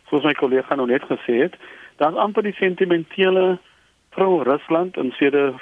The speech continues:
van die Weste. Jy sal onthou dat die Weste was nie, eh, Amerika,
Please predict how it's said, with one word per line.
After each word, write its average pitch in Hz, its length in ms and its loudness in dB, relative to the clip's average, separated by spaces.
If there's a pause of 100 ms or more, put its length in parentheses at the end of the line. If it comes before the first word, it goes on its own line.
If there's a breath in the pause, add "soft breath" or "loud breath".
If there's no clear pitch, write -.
van 127 420 -2
die 120 140 0
Weste. 120 380 -2 (100)
Jy 127 220 0
sal 147 160 0
onthou 147 180 2
dat 139 160 -2
die 117 80 -4
Weste 131 340 0
was 139 300 0
nie, 165 300 2 (580 loud breath)
eh, 123 480 2
Amerika, 147 600 0